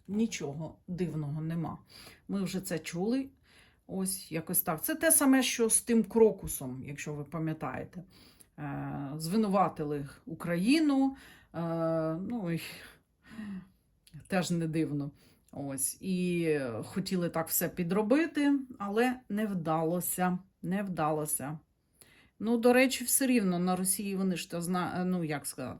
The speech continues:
вони ж, е, в-, гов-, говорять про Україну.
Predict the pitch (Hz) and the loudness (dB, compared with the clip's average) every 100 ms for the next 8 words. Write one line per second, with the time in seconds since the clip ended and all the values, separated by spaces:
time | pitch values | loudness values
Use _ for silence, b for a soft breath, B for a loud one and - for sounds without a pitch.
0 | 139 175 160 151 - 151 147 147 156 151 | -4 -4 -4 -6 -8 -6 -8 -10 -12 -12
1 | 143 135 - 143 156 196 170 - 165 190 | -12 -12 -12 -12 -6 -4 -4 -6 -4 8
2 | 226 220 220 170 156 - 180 180 160 135 | 8 10 8 6 0 -6 -2 2 2 0
3 | 156 - 175 208 262 247 123 | -6 -4 -2 2 2 2 0